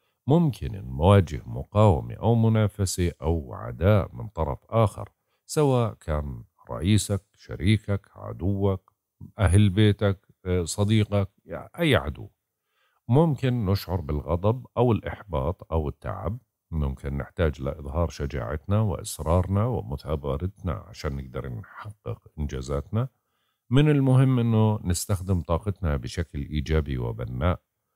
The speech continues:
آه، أهم إشي إنه نتجنب العنف والمخاطر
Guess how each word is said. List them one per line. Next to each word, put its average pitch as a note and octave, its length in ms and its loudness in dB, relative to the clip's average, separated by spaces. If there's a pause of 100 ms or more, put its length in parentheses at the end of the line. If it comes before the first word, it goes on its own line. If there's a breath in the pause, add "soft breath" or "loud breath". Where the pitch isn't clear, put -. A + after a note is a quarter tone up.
(280)
آه، C#2 340 0 (720)
أهم C3+ 300 8
إشي A#2 360 -4 (140)
إنه F2 460 2
نتجنب B1+ 680 -4 (220)
العنف D2+ 640 -6 (180)
والمخاطر C#2+ 1400 -6